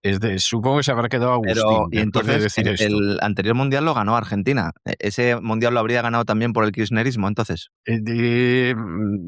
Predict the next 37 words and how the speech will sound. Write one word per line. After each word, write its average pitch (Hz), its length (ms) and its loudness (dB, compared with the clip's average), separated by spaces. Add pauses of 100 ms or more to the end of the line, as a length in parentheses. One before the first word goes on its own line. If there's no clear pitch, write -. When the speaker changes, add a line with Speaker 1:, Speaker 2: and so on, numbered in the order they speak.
Speaker 1:
no 143 80 2
le 147 120 2
ponga 139 280 0
usted 135 240 -2
en 135 80 2
apuros, 143 640 2
porque 101 320 0
es 113 160 0
una 120 180 2
persona 123 720 0 (320)
Speaker 2:
<laughs> - 120 -14
Speaker 1:
que, 104 120 -2
Speaker 2:
Mayor 117 340 2
Speaker 1:
en 104 60 0
Speaker 2:
ya 107 80 0
Speaker 1:
fin, 123 100 2
Speaker 2:
incluso, 107 320 -2
¿no? 104 80 -4
Speaker 1:
son, 123 400 0
son, 120 400 0 (220)
no, 254 240 0
no 165 140 0
es 156 100 -4
mayor, 123 340 0
es 123 100 0
relativamente 127 640 0
joven, 85 380 -2
pero, 123 280 2 (480)
pero 131 400 2
quiero 143 200 0
decir, 147 280 0
es 110 180 -2
una 120 180 2
persona 113 640 0 (100)
que, 90 600 0
que 95 100 -4
vamos, 104 600 -2